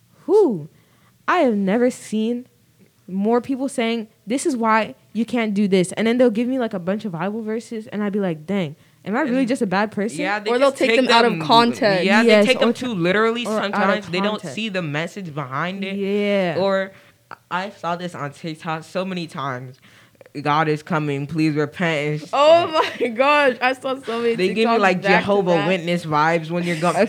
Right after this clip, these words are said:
Speaker 2: they're coming to your house, you know, <laughs> and saying repent.
Speaker 1: <laughs> So, like,
Speaker 2: <laughs> Yeah.
Speaker 1: even though it's probably true,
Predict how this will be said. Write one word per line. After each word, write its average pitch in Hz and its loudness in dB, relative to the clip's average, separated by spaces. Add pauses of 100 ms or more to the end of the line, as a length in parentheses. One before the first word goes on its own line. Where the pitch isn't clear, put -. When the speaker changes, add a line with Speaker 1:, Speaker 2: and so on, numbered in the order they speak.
Speaker 2:
they're 208 6
coming 175 -2
to 508 8
your 151 6
house, 156 -2
you 165 -6
know, 160 -4 (180)
<laughs> - -10
and 202 -2
saying 202 0
repent. 165 0
Speaker 1:
<laughs> - -20 (460)
So, 427 2
like, 320 2
Speaker 2:
<laughs> - -2
Yeah. 185 -4
Speaker 1:
even 370 0
though 403 0
it's 254 -4
probably 254 -4
true, 196 -10